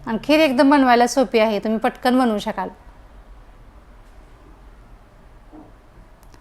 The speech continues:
गाजर हे छान भाजून झालेलं आहे. आता याच्यामध्ये दूध ॲड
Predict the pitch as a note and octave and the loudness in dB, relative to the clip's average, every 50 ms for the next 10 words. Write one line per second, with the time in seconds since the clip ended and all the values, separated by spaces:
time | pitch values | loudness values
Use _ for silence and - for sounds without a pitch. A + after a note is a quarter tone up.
0 | - _ _ - - - - - - - - - - - - _ - - - - | -20 _ _ -20 -20 -20 -20 -20 -20 -20 -20 -20 -20 -20 -20 _ -20 -20 -12 -2
1 | B3 A3+ B3 B3 A3 C#4+ C#4 C#4+ C4 - B3+ C#4+ B3+ B3+ B3 C#4 C4 A#3 A#3 A3+ | 4 6 6 8 8 6 4 4 2 2 2 2 4 4 4 2 2 2 2 4
2 | A#3+ A#3+ A#3+ A3+ A3 A3 A3 A3 A3 A3+ A3+ A#3 A#3 A3+ A#3+ A3 A3 A#3 A3+ G#3 | 4 4 4 4 2 2 2 2 0 0 0 0 0 0 -2 -2 0 0 0 2
3 | A3+ A3 A3 G#3+ G#3 G3+ | 2 2 2 2 2 0